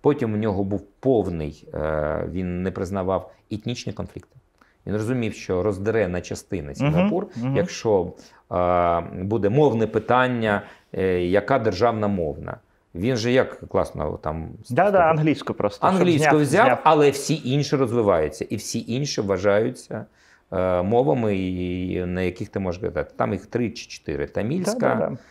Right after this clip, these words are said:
Speaker 2: Але
Speaker 1: е,
Speaker 2: офіційна,
Speaker 1: одна з
Speaker 2: да.
Speaker 1: китайських. Але всі спілкуються. Більш того, англійський язик дав їм можливість вийти
Speaker 2: Сергій,
Speaker 1: за рамки
Speaker 2: а
Speaker 1: себе.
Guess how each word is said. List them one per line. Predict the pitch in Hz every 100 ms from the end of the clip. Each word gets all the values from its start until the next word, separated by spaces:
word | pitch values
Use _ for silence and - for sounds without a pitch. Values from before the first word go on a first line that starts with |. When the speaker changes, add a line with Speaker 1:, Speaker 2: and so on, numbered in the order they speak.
| -
Speaker 2:
Але | 135 147
Speaker 1:
е, |
Speaker 2:
офіційна, | 147 151 - 127
Speaker 1:
одна | 131 151
з | -
Speaker 2:
да. |
Speaker 1:
китайських. | 113 104 160 170 143 - 117 - _ _ _ -
Але | - 127
всі | 139 180
спілкуються. | - 147 143 110 123
Більш | 123 120
того, | 98
англійський | 101 107 123 - 101
язик | 104 110 107
дав | 95 104 95
їм | 95
можливість | 95 92 95 98 87 - 95
вийти | 92 92
Speaker 2:
Сергій, | 90
Speaker 1:
за | 98
рамки | 98 87 87 -
Speaker 2:
а |
Speaker 1:
себе. | 147